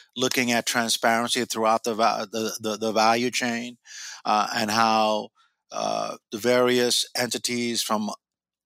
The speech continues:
uh, very high up in the, in the value chain to the very far down in the value chain can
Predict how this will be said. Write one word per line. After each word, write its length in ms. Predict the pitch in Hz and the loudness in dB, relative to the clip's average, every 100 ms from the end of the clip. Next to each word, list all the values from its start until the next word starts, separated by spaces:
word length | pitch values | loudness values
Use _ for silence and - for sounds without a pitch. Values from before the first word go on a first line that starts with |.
| _ _ _ - | _ _ _ -10
uh, 140 | 131 113 113 | -10 -10 -2
very 260 | 131 127 | 2 4
high 400 | 113 123 123 113 107 - | 4 4 6 4 0 0
up 180 | 135 - _ _ - | 0 0 _ _ -6
in 200 | 123 120 | -4 -2
the, 200 | 120 110 - | -2 -4 -8
in 100 | 120 | -4
the 80 | 117 | 0
value 320 | 117 120 120 | 4 4 2
chain 440 | 113 123 117 113 113 | -2 -2 -2 -4 -6
to 80 | |
the 200 | 110 110 - - - - | -6 -8 -8 -14 -8 0
very 200 | 113 110 | 0 2
far 220 | 113 107 | 2 2
down 280 | 110 113 117 | 4 4 2
in 80 | |
the 40 | 113 | 2
value 320 | 117 117 117 | 2 2 0
chain 200 | 107 117 | -4 -6
can 280 | - 113 107 | -2 -2 -2